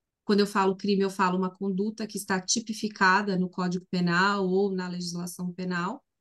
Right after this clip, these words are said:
mas pode ser uma forma de violência que cause algum tipo de sofrimento pra mulher. Então, ela faz jus ali aos benefícios da Lei Maria da Penha. E, por último, que também é super comum e a gente fala pouco, temos falado um pouco mais nos últimos tempos, que é a violência patrimonial.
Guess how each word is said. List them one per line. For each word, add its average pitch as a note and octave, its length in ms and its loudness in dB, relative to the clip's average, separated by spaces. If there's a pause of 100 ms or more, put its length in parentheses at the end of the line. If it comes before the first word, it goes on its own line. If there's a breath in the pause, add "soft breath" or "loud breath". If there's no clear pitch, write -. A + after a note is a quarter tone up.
(240)
mas A#3 220 0
pode A#3 200 -4
ser B3 80 -6
uma A#3+ 140 -2
forma A#3 320 -4
de A3 100 -4
violência G3+ 600 -6
que A3 100 -8
cause F#3 320 -2
algum F#3+ 160 -4
tipo F#3+ 260 -10
de F#3 80 -12
sofrimento G3 600 -4
pra G3+ 120 -6
mulher. G#3 500 -6
Então, F3 420 -6
ela F3 160 -4
faz F3+ 320 -4
jus F3+ 300 -8
ali F#3 260 -4 (300 loud breath)
aos F3+ 180 -6
benefícios F#3 500 -4
da F#3 120 -4
Lei F3+ 100 -4
Maria F3+ 220 -6
da F#3+ 100 -6
Penha. G#3+ 400 -6 (480)
E, C#4+ 60 -4
por D4+ 240 0
último, D4+ 520 0 (300)
que C#4 120 -6
também C4+ 200 -2
é B3 60 -4
super D4+ 420 -6
comum C4+ 460 0
e C4 80 -4
a - 20 -2
gente A#3 320 -4 (160)
fala A3 220 0
pouco, A#3 380 -2
temos A3 280 -2
falado G3 300 -4
um F#3+ 40 -8
pouco G#3 220 -6
mais F#3+ 220 -2
nos F#3+ 140 -4
últimos G3 360 -8
tempos, A3 400 -6
que - 100 -10
é A#3 40 -4
a A3+ 60 -2
violência A3 420 -4
patrimonial. A3 760 -4